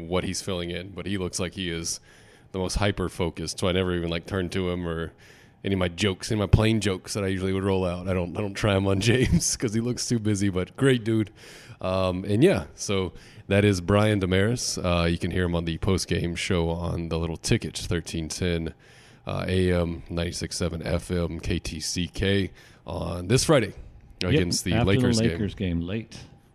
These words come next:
Speaker 1: Yeah, Lakers game, post game for you. Uh, obviously, they have other obligations as it pertains to the Stars and the like.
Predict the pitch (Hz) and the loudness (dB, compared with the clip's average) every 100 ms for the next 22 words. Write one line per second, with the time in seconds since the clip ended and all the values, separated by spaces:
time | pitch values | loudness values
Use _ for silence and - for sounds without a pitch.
0 | - 98 87 104 104 110 107 98 104 98 | -8 -6 -6 -2 0 2 0 4 4 4
1 | 95 - 101 - 95 87 82 87 85 95 | 0 0 -2 0 -2 -2 -6 -4 0 2
2 | 98 87 - - - - 87 85 92 95 | 2 -2 -14 -20 -16 -6 -4 -2 -2 -2
3 | 90 95 85 85 87 87 87 85 82 82 | -2 -4 -4 -4 -2 -4 -4 -4 -6 -4
4 | 85 - 85 80 85 80 - - - - | -6 -6 -8 -6 -6 -6 -10 -14 -20 -12
5 | 87 85 82 78 - 80 76 - 98 82 | -10 -8 -8 -8 -10 -12 -8 -8 -6 -6
6 | 80 78 - 82 80 78 80 - | -6 -8 -8 -6 -4 -4 -4 -8